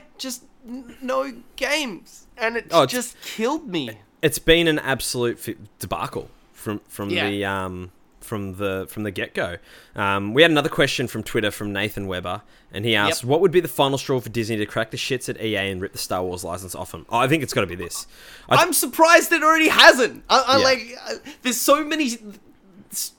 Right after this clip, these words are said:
Speaker 1: straws on the camel's back about that I'm like, "Yeah, this is finally when Disney's gonna rip it off E A
Speaker 2: Mm.
Speaker 1: and give it to somebody," or, like, or even just give it to the way, the same way LucasArts did, where it's
Speaker 2: Mm-hmm.
Speaker 1: just like, a-, and I think this Marvel is doing now.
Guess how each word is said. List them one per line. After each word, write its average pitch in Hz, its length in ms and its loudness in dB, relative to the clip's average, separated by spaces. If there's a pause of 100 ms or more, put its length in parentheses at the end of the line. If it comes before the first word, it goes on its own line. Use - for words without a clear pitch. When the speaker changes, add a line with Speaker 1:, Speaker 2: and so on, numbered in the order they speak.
(100)
Speaker 1:
straws 254 600 2
on 226 180 -2
the 220 80 -2
camel's 240 420 -2
back 208 300 2
about 180 220 -2
that 175 120 0
I'm 175 140 0
like, 156 240 2
"Yeah, 147 240 -2
this 175 180 -6
is 185 140 -8
finally 202 580 2
when 180 240 -2
Disney's 156 420 -4
gonna 147 200 -2
rip 156 340 -4
it 160 80 0
off 151 320 2
E 135 220 -6
A 120 460 -6
Speaker 2:
Mm. 90 200 -10
Speaker 1:
and 135 120 -10
give 139 120 -6
it - 100 -16
to 135 80 -16
somebody," 120 320 -12
or, 185 180 6
like, 196 260 0 (180)
or 277 140 4
even 311 220 -2
just 294 180 -4 (320)
give 247 180 -4
it - 140 -10
to 254 100 -4
the 240 80 -2
way, 226 220 0
the 208 240 -2
same 208 300 -4
way 208 180 0
LucasArts 165 760 -2
did, 135 360 -8
where 151 180 -4
it's 110 120 -8
Speaker 2:
Mm-hmm. 123 80 -6
Speaker 1:
just 143 120 -10
like, 135 300 -4 (400)
a-, 196 180 2
and 214 140 2
I 208 80 0
think 233 240 -8
this 208 160 -6
Marvel 214 480 0
is 139 100 -6
doing 127 320 -8
now. 110 160 -12